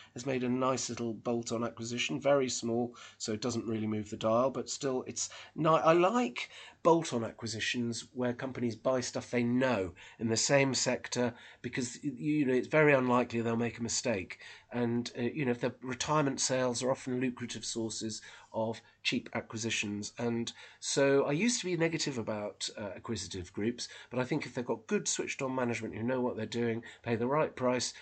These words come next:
for the right quality businesses that they know and understand, you can really get considerable value from that.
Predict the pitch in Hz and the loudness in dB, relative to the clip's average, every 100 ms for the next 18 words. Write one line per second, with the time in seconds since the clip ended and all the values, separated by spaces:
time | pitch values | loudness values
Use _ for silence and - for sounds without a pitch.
0 | - - 117 131 123 - 127 120 113 117 | -18 -2 4 4 4 0 -2 0 -2 -2
1 | 110 107 113 110 87 113 120 127 120 113 | -2 -4 -4 -6 -4 0 2 6 6 4
2 | 110 107 - 147 113 110 110 - - - | 0 -4 -2 -2 -2 -4 -8 -14 -18 -2
3 | 117 113 110 110 113 107 101 101 117 104 | -2 0 0 2 2 2 -2 -2 -2 -2
4 | - 104 98 104 98 101 101 101 101 92 | -4 -8 -6 -8 -8 -8 -4 -4 -4 -6
5 | 95 90 90 82 | -10 -8 -8 -10